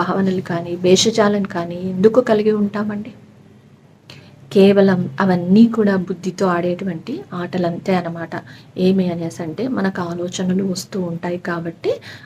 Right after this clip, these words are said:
ఆ అలలలో మనం కొట్టుకుంటూ ఉంటాం అంతే అన్నమాట. So చివరికి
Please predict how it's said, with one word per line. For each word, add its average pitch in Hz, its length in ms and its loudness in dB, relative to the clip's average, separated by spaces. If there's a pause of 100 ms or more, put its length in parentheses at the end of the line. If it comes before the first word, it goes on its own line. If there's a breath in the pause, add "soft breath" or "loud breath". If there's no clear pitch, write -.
(180)
ఆ - 20 4 (920)
అలలలో 180 480 4 (100)
మనం 220 160 2 (140)
కొట్టుకుంటూ 175 600 -2
ఉంటాం 180 380 -4
అంతే 170 260 -8
అన్నమాట. 170 400 -10 (480 loud breath)
So 233 100 6 (280)
చివరికి 196 480 -2